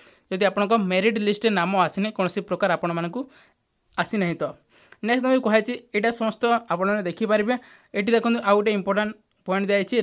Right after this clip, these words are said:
ରେଜିଷ୍ଟ୍ରେସନ୍ ଫର୍ ଦ ଅନଲାଇନ୍ କାଉନସେଲିଂ ଆଡମିସନ୍ ଇନ୍, ଇଜ୍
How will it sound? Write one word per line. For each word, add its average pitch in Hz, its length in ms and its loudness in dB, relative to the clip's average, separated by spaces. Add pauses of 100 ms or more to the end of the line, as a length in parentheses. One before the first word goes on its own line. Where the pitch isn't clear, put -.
ରେଜିଷ୍ଟ୍ରେସନ୍ 226 500 -2
ଫର୍ 226 120 0
ଦ 220 40 0 (120)
ଅନଲାଇନ୍ 208 300 0
କାଉନସେଲିଂ 202 400 0 (480)
ଆଡମିସନ୍ 190 420 0 (100)
ଇନ୍, 202 100 -4 (400)
ଇଜ୍ 185 100 -8